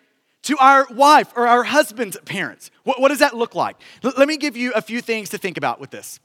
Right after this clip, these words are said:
What does it mean to, to honor dishonorable parents? Here's the first one. We have to give grace.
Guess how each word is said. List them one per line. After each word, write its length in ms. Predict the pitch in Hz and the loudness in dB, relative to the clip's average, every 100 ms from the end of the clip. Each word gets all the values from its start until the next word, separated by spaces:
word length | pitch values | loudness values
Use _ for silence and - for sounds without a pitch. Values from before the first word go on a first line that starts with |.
| _ _ _ _ _ _ _ _ _ _ | _ _ _ _ _ _ _ _ _ _
What 160 | - 214 | -8 -6
does 80 | 269 | -6
it 80 | |
mean 220 | 226 233 226 | -6 -6 -2
to, 200 | 220 208 | -2 -2
to 140 | 220 | -4
honor 260 | 196 208 208 | -4 -4 -4
dishonorable 640 | 175 - 190 190 180 180 | -8 -6 -4 -4 -4 -6
parents? 520 | - 160 113 - - - _ _ _ _ _ _ _ _ _ _ _ _ | -6 -10 -10 -14 -20 -20 _ _ _ _ _ _ _ _ _ _ _ _
Here's 200 | 214 240 | -6 -4
the 80 | 247 | -2
first 280 | 214 180 - | -2 -4 -8
one. 140 | 92 _ _ _ | -20 _ _ _
We 160 | 170 240 | -6 0
have 180 | 240 247 | 2 0
to 100 | 233 | -6
give 220 | 202 185 | -6 -6
grace. 540 | 143 156 117 - - | -6 -8 -8 -10 -14